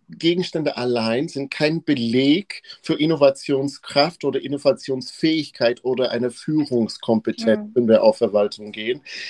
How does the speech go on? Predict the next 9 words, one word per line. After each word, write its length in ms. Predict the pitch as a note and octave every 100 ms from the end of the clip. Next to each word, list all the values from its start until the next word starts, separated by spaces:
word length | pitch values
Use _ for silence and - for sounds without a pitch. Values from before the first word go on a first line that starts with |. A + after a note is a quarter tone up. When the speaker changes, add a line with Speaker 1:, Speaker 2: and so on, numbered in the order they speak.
| -
Speaker 1:
Ich 160 | C#3 -
finde 260 | - E3+ D#3
das 180 | -
total 460 | - C#3+ - D#3 F3
bizarr, 680 | E3 C#3+ - C3+ A2 C3+ G3
dass 260 | D3+ C#3 -
zum 120 | C#3
Beispiel 460 | B2 B2+ - C3+
die, 280 | A#2+ B2+ B2+